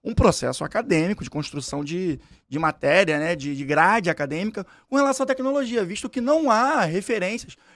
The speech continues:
Quando a gente tá falando, por exemplo, de direito civil, a gente tá falando de, de um Orlando Gomes, um Caio Mário, e muito pra trás. Mas e, e tecnologia? Direito e tecnologia, como é que,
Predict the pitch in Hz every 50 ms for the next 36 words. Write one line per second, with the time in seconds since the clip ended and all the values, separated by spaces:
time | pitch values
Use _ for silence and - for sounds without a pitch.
0 | _ _ - 262 277 269 - 254 185 220 190 180 175 170 160 - 165 147 143 147
1 | 143 147 135 147 147 147 131 - - 131 127 170 240 254 196 139 - - _ _
2 | _ _ _ - 185 202 - 196 - 185 185 202 208 226 226 _ - 170 170 196
3 | 180 165 151 139 143 151 156 151 147 143 151 165 160 147 147 170 165 147 139 143
4 | - 151 151 139 135 147 165 170 156 147 143 135 - _ _ _ _ _ 220 269
5 | 294 254 - - _ _ _ 135 139 156 165 - - 269 277 - 247 233 214 208
6 | 170 - - - - - _ _ _ _ _ - - 320 392 415 392 - - _
7 | _ - - 269 262 - 254 262 262 254 233 233 220 170 139 135 135 - - 208
8 | 240 254 254 240 - - 226 220 202 196 - 240 240 277 262 -